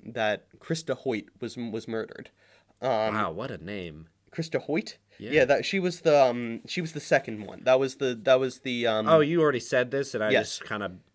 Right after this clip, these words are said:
Speaker 2: didn't even think about it.
Speaker 1: Yeah, you didn't, you didn't mention her name at all.
Speaker 2: Great.
Speaker 1: The, the, the day that Krista Hoyt was found, um, Rawlings was, was, they basically, the police found his hobo camp, and he was living in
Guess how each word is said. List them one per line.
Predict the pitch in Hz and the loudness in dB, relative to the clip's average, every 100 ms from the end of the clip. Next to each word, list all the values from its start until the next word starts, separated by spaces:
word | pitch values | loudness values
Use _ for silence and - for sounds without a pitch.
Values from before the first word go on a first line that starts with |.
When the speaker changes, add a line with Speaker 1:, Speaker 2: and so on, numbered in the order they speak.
| _ | _
Speaker 2:
didn't | 120 117 | -8 -4
even | 117 101 98 _ _ _ _ | -4 -6 -10 _ _ _ _
think | - 107 | -10 -10
about | 110 120 123 | -6 -4 -2
it. | 135 - | -2 0
Speaker 1:
Yeah, | 147 | 2
you | 120 131 | 2 2
didn't, | 135 127 | 0 0
you | 135 | -2
didn't | 127 120 | 0 0
mention | 117 120 | -2 -2
her | 123 | -2
name | 113 107 | -2 0
at | 110 | 2
all. | 117 107 | 2 2
Speaker 2:
Great. | 214 208 117 - | 2 4 2 2
Speaker 1:
The, | 151 151 | 4 4
the, | 131 143 156 - | 4 -2 -2 -2
the | 156 | -2
day | 151 202 | 2 4
that | 185 | 2
Krista | - 165 143 | -2 -2 -2
Hoyt | 151 131 | 0 0
was | 120 - | -2 -4
found, | 120 110 107 107 - | 0 2 0 -2 -4
um, | 113 107 107 104 - _ _ - | 0 0 -2 -6 -12 _ _ -2
Rawlings | 143 156 160 151 - | 4 6 4 2 -4
was, | 139 131 123 - - - | 0 0 0 -6 -16 -8
was, | 127 120 113 - - _ _ _ - | -4 -2 -4 -12 -16 _ _ _ -12
they | 139 143 | 0 0
basically, | 135 170 170 170 170 | 2 0 0 -4 -4
the | 151 | -4
police | - 143 - | -4 -6 -2
found | 135 127 | -2 -2
his | 123 - | -4 2
hobo | 247 139 | 4 4
camp, | 120 113 - _ _ - _ | 0 -8 -12 _ _ -20 _
and | 135 123 117 113 - | 2 4 2 -4 -8
he | 127 127 135 160 | -10 -10 -4 -2
was | 131 | 0
living | 151 151 139 | 0 0 0
in | 135 131 123 | 0 -2 -2